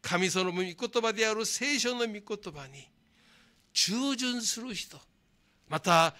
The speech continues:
その従順というのは、私が好むように、私が好きなようにじゃなくて、主の御言葉が示すのをバランスをとって維持するということです。それで二十六節では、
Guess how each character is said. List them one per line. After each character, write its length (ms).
そ 180
の 180
従 260
順 220
と 140
い 40
う 80
の 80
は、 180
私 440
が 180
好 200
む 320
よ 180
う 40
に、 160
私 360
が 100
好 240
き 140
な 160
よ 220
う 40
に 100
じ 80
ゃ 60
な 140
く 120
て、 280
主 240
の 180
御 260
言 160
葉 100
が 120
示 380
す 160
の 140
を 320
バ 200
ラ 140
ン 80
ス 200
を 160
と 220
っ 40
て 540
維 200
持 100
す 160
る 120
と 140
い 80
う 60
こ 120
と 140
で 120
す。 180
そ 160
れ 80
で 180
二 140
十 120
六 160
節 280
で 120
は、 260